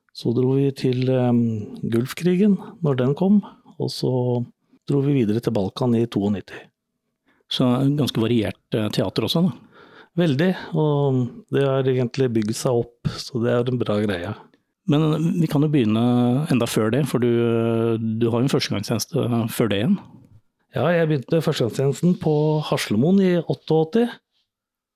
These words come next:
Speaker 1: Var der en måned på rekruttskole i feltartilleriet.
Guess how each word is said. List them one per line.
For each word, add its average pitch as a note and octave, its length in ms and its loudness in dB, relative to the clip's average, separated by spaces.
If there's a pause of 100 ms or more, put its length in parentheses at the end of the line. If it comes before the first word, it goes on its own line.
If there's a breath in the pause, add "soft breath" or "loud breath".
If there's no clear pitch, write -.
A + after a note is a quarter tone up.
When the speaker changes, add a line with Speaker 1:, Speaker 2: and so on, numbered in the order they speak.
(200)
Speaker 1:
Var B2+ 160 -2
der A#2 320 -2
en C3 80 0
måned C3 320 2
på C#3+ 80 0
rekruttskole C3 580 0
i D3+ 60 0
feltartilleriet. B2 800 -2